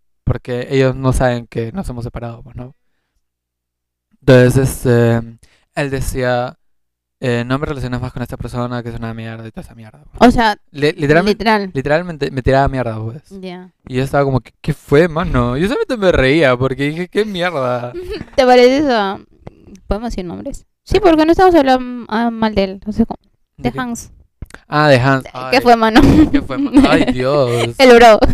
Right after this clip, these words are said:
Speaker 1: Yo no sé, él me decía, "Mano,
Speaker 2: "Hola,
Speaker 1: bro".
Speaker 2: Hans".
Speaker 1: Y yo estaba
Speaker 2: No va a
Speaker 1: como
Speaker 2: escuchar, creo, sí.
Speaker 1: No, no creo.
Speaker 2: Bueno, "Hola, Hans".
Speaker 1: No, no lo sé, la verdad.
Speaker 2: <laughs>
Speaker 1: Eh,
Speaker 2: Está
Speaker 1: él me
Speaker 2: cagado.
Speaker 1: decía, "Mano, bro", y yo,
Speaker 2: <laughs>
Speaker 1: "The fuck?".
Speaker 2: Y ahorita que dijiste "mano", yo dije, "¿con qué?".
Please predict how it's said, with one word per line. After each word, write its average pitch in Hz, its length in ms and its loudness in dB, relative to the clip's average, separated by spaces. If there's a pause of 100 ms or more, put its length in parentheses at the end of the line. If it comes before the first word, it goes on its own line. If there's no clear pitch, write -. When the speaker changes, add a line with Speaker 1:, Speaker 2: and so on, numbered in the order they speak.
Speaker 1:
Yo 277 120 -8
no 151 180 -8
sé, 139 380 -4 (320)
él 151 120 -8
me 196 160 -8
decía, 123 240 -2
"Mano, 240 240 -2
Speaker 2:
"Hola, 302 320 4
Speaker 1:
bro". 320 120 0
Speaker 2:
Hans". 285 400 2 (300)
Speaker 1:
Y 127 80 6
yo 127 80 10
estaba 151 180 2
Speaker 2:
No 370 60 6
va 415 80 6
a 403 40 2
Speaker 1:
como - 100 0
Speaker 2:
escuchar, 240 240 2
creo, 202 360 -6
sí. 165 100 -6
Speaker 1:
No, 127 200 -2
no 127 100 -10
creo. 240 200 -10
Speaker 2:
Bueno, 240 140 -8
"Hola, 233 140 -6 (100)
Hans". 170 140 -12
Speaker 1:
No, 151 140 -12
no 156 100 -14
lo 147 80 -12
sé, - 160 -16
la - 80 -20
verdad. - 160 -20
Speaker 2:
<laughs> - 1500 -2
Speaker 1:
Eh, 127 320 8
Speaker 2:
Está 202 160 -8
Speaker 1:
él 143 100 4
me 151 60 4
Speaker 2:
cagado. 175 140 2
Speaker 1:
decía, 123 320 4
"Mano, 120 520 2
bro", 120 260 6
y 120 80 4
yo, 127 220 0 (140)
Speaker 2:
<laughs> - 120 -20
Speaker 1:
"The 269 580 2
fuck?". 127 460 2 (320)
Speaker 2:
Y 302 140 -6
ahorita 277 240 2
que 320 60 -4
dijiste 240 260 -2
"mano", 226 260 -4
yo 214 60 0
dije, 214 220 2
"¿con 202 140 0
qué?". 196 200 -6